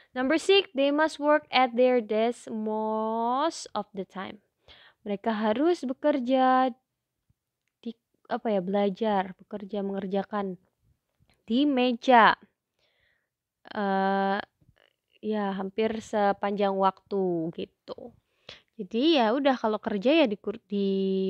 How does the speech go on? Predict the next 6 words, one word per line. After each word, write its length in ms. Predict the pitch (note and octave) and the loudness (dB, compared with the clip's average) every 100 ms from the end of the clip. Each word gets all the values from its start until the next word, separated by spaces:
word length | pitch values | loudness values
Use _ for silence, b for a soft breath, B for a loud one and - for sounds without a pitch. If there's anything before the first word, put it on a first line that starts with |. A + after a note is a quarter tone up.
| F#3 | -2
meja 400 | F#3 F3+ F#3+ F3+ | -4 -2 -4 -2
kalian 320 | F#3+ F#3+ F#3+ | -2 0 -2
masing-masing 960 | F#3+ - G#3+ C#4+ - B3 A#3 A3 G#3+ G3+ | -4 -2 2 2 2 0 2 2 0 -4
gitu 240 | - G3 | -6 -8
katanya 480 | G3 - G3 G#3+ C4 | -8 -4 -4 -2 -2
si 240 | - F#4 | 2 0